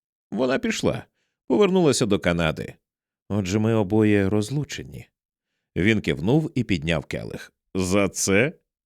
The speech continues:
Рейчел цокнула келихом об його келих, вихилила свій напій, і вони замовили ще два. Вона попросила: "Розкажи мені про щось таке, чого не любиш у собі". "Не люблю?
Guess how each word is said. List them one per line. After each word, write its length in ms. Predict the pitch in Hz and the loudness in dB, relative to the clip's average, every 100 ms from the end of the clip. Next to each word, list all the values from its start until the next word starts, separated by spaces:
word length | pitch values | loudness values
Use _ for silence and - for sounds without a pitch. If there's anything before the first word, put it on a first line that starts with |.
| _ _ _ _ _ - | _ _ _ _ _ -2
Рейчел 500 | 135 208 220 - 190 | 2 4 2 2 2
цокнула 480 | - 175 165 143 123 | 4 0 2 2 2
келихом 520 | - 160 147 151 143 | 2 2 2 2 0
об 160 | 123 104 | -2 0
його 300 | 110 117 185 | 2 2 0
келих, 500 | - 67 55 - _ | -2 -4 -6 -10 _
вихилила 640 | 113 95 101 95 87 87 | 0 2 0 2 2 2
свій 280 | 80 85 87 | 0 0 0
напій, 500 | 76 - 139 180 175 - _ _ | -2 -4 -2 -2 -2 -10 _ _
і 80 | 95 | 2
вони 220 | 104 190 | 4 4
замовили 520 | 147 131 123 113 104 | 2 2 2 0 0
ще 280 | 95 - - | -2 -4 -6
два. 300 | 64 64 - - _ _ _ _ _ | -6 -10 -12 -16 _ _ _ _ _
Вона 260 | 147 170 143 | 0 2 2
попросила: 680 | 127 139 135 - 62 - - _ _ _ _ _ | -2 -2 -4 -4 -8 -12 -20 _ _ _ _ _
"Розкажи 440 | 175 175 - 190 226 | -4 -2 -2 -2 0
мені 240 | 151 95 | 0 -2
про 180 | 113 104 | 0 -2
щось 280 | - 120 - | 0 -2 -2
таке, 300 | 107 - 175 | -4 -2 -6
чого 340 | - 123 131 | -2 0 0
не 140 | 127 113 | -2 -2
любиш 400 | 120 113 101 - | -2 -2 -4 -8
у 60 | |
собі". 400 | 95 101 73 - - _ _ _ _ _ _ - | -8 -6 -8 -10 -16 _ _ _ _ _ _ -8
"Не 400 | 85 90 156 196 | -4 0 0 0
люблю? 580 | 151 226 247 82 64 | 0 0 0 -2 -4